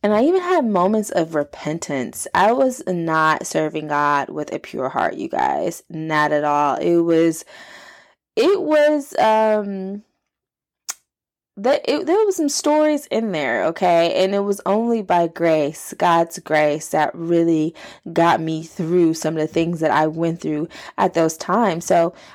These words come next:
I wanna talk about it. I wanna talk about God's grace, you know?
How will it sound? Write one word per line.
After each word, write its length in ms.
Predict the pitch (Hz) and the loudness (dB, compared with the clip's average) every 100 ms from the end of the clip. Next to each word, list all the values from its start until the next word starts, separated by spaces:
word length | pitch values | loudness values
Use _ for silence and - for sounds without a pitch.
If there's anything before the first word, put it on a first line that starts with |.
| - | -4
I 80 | 320 | -4
wanna 240 | 403 480 | 0 -2
talk 240 | 480 403 381 | 0 0 0
about 260 | 107 73 | 0 0
it. 260 | 53 - - _ - | 0 -6 -14 _ -4
I 160 | 220 277 | 0 2
wanna 200 | 381 381 | 2 0
talk 320 | - 285 320 | 0 0 2
about 420 | 269 247 - - | 2 4 2 0
God's 400 | 180 175 185 196 | 2 4 4 2
grace, 640 | 196 202 277 - - - - | 0 2 2 0 -6 -12 -10
you 100 | 175 | -6
know? 380 | 170 160 165 208 | -2 0 0 -2